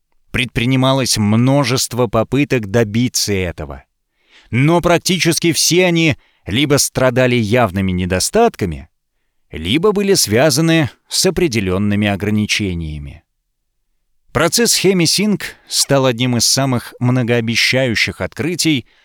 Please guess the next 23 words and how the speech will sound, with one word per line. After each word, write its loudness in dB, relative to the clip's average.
в -6
этом -4
направлении. -6
Он -2
довольно 2
прост 0
в -18
применении, -2
не -2
требует 2
многолетней 2
и -2
напряженной 0
подготовки, -2
а -4
также 0
не 2
сводится 0
к -10
узкой 2
полосе 0
возможных -2
приложений. -6